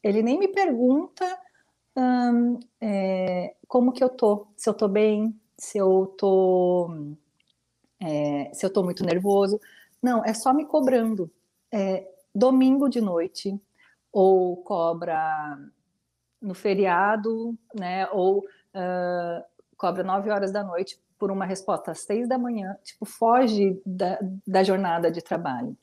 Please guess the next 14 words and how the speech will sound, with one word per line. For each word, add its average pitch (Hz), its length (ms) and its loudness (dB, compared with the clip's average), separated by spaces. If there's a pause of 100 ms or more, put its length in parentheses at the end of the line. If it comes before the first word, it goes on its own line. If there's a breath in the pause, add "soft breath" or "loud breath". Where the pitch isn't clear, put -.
né?" 185 240 -6 (460 loud breath)
Então, 226 440 4
uma, 180 180 0 (100)
eu 185 180 0
acho 180 400 -6 (480)
que, 156 420 -2 (640)
é, 156 440 -2
daí 180 180 4
vamos 220 240 2
falar 196 280 -2
de, 202 140 -8
de 196 140 -10
pessoa 208 360 -4
jurídica, 202 540 -2